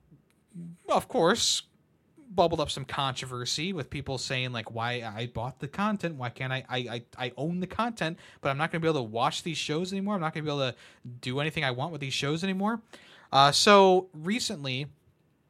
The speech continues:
this past week, uh, Sony has established a new agreement with Warner Brothers, who owns Discovery T V. Uh, so this means that you won't lose access to your previously purchased shows,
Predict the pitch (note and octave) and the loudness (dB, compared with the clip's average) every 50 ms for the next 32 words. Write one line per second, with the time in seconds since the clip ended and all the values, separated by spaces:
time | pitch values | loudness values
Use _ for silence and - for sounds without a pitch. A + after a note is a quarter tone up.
0 | _ _ - - C#3+ D3 C#3+ - - F#3 E3+ E3 D3+ - - C#3 F3 G#3+ D3 A#2 | _ _ -14 -4 -2 -2 -2 0 2 2 2 2 0 -4 -6 -2 0 0 0 0
1 | - - - - - - - - _ - B2+ B2+ B2+ A#2+ - - - G3 F#3+ F#3+ | -4 -10 -16 -20 -20 -20 -20 -20 _ 0 2 2 4 4 2 2 2 2 2 2
2 | F#3+ F#3+ F#3+ F3+ C3+ D#3+ D3+ D3+ D3 D3 C3+ - - D3+ D3 D3+ D#3 D#3 - - | 2 0 0 0 4 4 4 4 4 2 0 0 2 4 4 4 4 2 0 0
3 | D3 C#3 D3 D3 C#3+ C3+ C3+ B2+ B2+ C#3 D3+ D3+ D3 C#3+ C3+ - - B2 A2+ G#2 | -2 -2 0 0 -2 -2 -4 -4 -4 -2 -2 -2 -2 -4 -4 -4 -6 -6 -6 -6
4 | A#2+ B2 D#3 F#3+ F#3+ F3+ D3+ C#3 C3+ B2+ A#2+ B2+ D3 C3+ - C3+ B2+ - B2 B2+ | -6 -2 0 0 2 0 -2 -2 -2 -2 -2 -2 -4 -4 -6 -8 -6 -4 -4 -2
5 | C3+ C3+ C3 B2+ A#2 - - B2 - - - B2+ B2 B2 A#2+ A2+ - - A#2 A2+ | -2 -2 -4 -4 -6 -6 -6 -6 -6 -4 -4 -4 -6 -6 -8 -10 -8 -10 -10 -6
6 | C3+ G3 G#3+ A3 G#3+ G#3+ - - - - - - - _ B2 B2 A#2+ B2 B2 A#2+ | -4 -4 -2 -2 -4 -6 -10 -16 -20 -20 -20 -20 -12 _ 0 2 2 4 2 0
7 | - - D#3+ E3 - - F3+ E3+ E3 - D3 C3+ C3 B2 B2+ C3+ D#3 F3 G3 D3+ | 0 -2 -2 -4 -4 -2 -4 -4 -2 0 -2 -2 -2 -4 0 2 2 2 2 2
8 | D#3+ E3 F3 D3+ C3+ - C#3+ D3 D3+ - - - C#3+ - - - D3+ D3 C3+ B2+ | 0 0 0 0 0 0 0 0 0 0 -2 -2 -2 -2 -4 -4 -4 -2 -2 -2
9 | A#2+ - - - C#3+ C#3 C#3+ C3+ - B2+ - - C3+ B2+ - A#2 - - - B3+ | -2 -4 -4 -8 -8 -8 -6 -6 -6 -8 -6 -6 -6 -6 -6 -6 -4 -4 -2 0
10 | B3+ G#3+ F#3 E3+ D#3 D3 - | 0 0 0 0 0 -2 -4